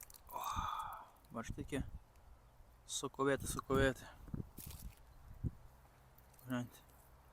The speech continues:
Як м'ясо від кістки відстає. Дуже соковите. Перший раз таки їм ніби смажено-копчене. Смакота.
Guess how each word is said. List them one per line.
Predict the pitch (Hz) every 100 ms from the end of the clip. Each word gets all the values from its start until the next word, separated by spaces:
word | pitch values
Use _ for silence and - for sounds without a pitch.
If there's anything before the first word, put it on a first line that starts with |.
| - - - - - - - - - -
Як | 123 123 - - - - - -
м'ясо | 131 123 - 120
від | 117
кістки | - 131 - 120
відстає. | 117 - 123 127 147 - - - - - - - - 135
Дуже | 131 123
соковите. | - 120 113 113 - - - - - - - - - - - - - - - - - - - - - - - - - - - - - - - - - - 165
Перший | - 170 -
раз | 180 170
таки | - 151
їм | 170 165 - - - - - - - - - - -
ніби | 156 151 147 - - - -
смажено-копчене. | - 151 160 151 156 151 - 139 - 156 127 117 - - - - - - - - - - - -
Смакота. | - 123 120 120